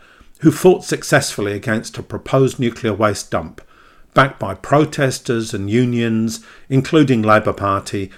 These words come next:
M Ps and members. The campaign was so successful that the A C T U placed a ban on work on the proposed dump. There's so much more to say, but read the pamphlet for the details I don't have time to mention here.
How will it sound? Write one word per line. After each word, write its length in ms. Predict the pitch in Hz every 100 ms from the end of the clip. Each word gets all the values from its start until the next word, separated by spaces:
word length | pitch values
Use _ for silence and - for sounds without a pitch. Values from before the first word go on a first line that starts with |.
| _
M 200 | 120 107
Ps 300 | 101 107 98
and 160 | 95 95
members. 580 | 92 85 87 82 - - - _ - - _ -
The 100 | 139
campaign 500 | - 190 180 151 139
was 140 | 120
so 160 | 139 127
successful 680 | 135 - - 147 - 120 113
that 180 | 131
the 140 | 131 117
A 100 | 120
C 200 | 117 117
T 180 | - 110
U 280 | 98 107
placed 380 | 110 - 101 -
a 40 | 95
ban 360 | 85 117 117
on 160 | 101 101
work 360 | 104 101 -
on 120 | 113 101
the 80 |
proposed 560 | 92 98 - 95 95 -
dump. 340 | 98 82 76 - _ _ - _ _ _ - _ _ -
There's 160 | 151 143
so 200 | 214 214
much 240 | 160 -
more 180 | 135 101
to 140 | -
say, 420 | - 101 87 95 - - - _ -
but 180 | 147 -
read 240 | 156 143
the 80 | 143
pamphlet 500 | - 95 95 117 -
for 80 | -
the 100 | 107
details 680 | 110 107 107 101 98 92 - - -
I 80 | 123
don't 300 | 113 110 110
have 180 | 98
time 320 | - 98 92 92
to 100 | 95
mention 460 | 90 92 - 92
here. 360 | 85 95 87